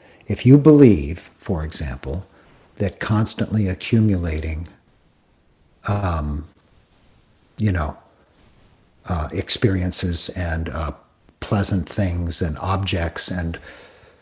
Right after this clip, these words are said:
money and power is gonna make you happy, of course you're gonna try and get those things, right? So that's how right view is connected with right intention. If you believe that giving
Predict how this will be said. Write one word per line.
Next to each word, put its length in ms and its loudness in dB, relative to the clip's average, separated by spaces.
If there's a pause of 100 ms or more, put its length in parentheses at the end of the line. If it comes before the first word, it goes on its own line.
(340)
money 360 0
and 140 -6
power 580 -2
is 160 -2
gonna 200 2
make 260 0
you 100 -2
happy, 560 0 (640)
of 240 -4
course 640 2
you're 100 0
gonna 200 0
try 240 0
and 140 0
get 240 2
those 280 -6
things, 600 -12 (1080)
right? 300 -2
So 240 -2
that's 360 -2
how 180 0
right 300 0
view 580 2 (120)
is 220 -6
connected 580 -2
with 160 -10
right 220 -4
intention. 640 -6 (400)
If 200 -4
you 100 2
believe 880 6
that 640 -8
giving 480 2